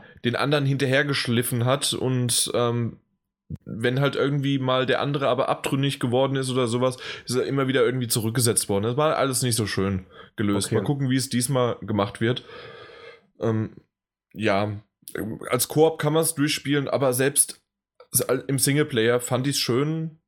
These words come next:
Speaker 1: damals und auch gerade die ganzen kleineren Steine,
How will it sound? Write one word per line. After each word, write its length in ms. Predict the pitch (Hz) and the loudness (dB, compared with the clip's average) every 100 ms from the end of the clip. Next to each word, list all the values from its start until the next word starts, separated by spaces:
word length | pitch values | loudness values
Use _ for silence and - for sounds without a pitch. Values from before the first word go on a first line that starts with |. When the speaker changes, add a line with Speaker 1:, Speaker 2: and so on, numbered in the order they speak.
| _ | _
Speaker 1:
damals 380 | 127 139 139 117 | 0 2 0 0
und 120 | 123 | 2
auch 160 | 123 | 0
gerade 280 | - 117 131 | 2 0 2
die 120 | 123 | 0
ganzen 400 | 123 127 135 135 | -2 0 0 0
kleineren 500 | 117 113 123 135 127 | 0 2 2 0 -2
Steine, 640 | 123 - 104 117 139 147 | -2 0 0 2 0 0